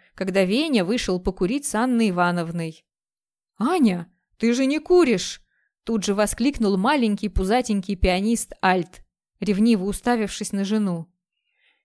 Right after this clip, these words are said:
«Я хотела проконсультироваться с Вениамином Аркадьевичем по поводу маминой грыжи», лениво ответила та супругу.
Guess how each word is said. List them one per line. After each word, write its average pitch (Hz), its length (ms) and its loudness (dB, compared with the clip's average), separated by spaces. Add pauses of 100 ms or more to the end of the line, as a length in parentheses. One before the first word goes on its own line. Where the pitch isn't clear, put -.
«Я 247 120 -2
хотела 254 380 -4
проконсультироваться 240 1040 -4
с - 100 -8
Вениамином 220 560 -2
Аркадьевичем 214 800 -4
по 190 100 0
поводу 220 400 -2
маминой 202 460 -4
грыжи», 165 640 -8 (360)
лениво 208 460 0
ответила 190 500 -4
та 196 200 -4
супругу. 165 720 -6